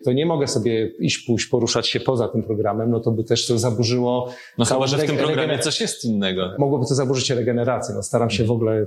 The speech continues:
Speaker 1: wykorzystać ten czas między treningami, żeby być, e, tak zregenerowanym, żeby móc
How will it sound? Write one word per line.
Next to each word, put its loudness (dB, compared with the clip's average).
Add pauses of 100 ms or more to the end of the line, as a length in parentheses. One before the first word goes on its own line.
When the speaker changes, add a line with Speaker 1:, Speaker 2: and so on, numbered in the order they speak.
Speaker 1:
wykorzystać 0
ten 0
czas 0
między 0
treningami, 0
żeby 0
być, 0
e, 2
tak 2
zregenerowanym, 2
żeby 0
móc -2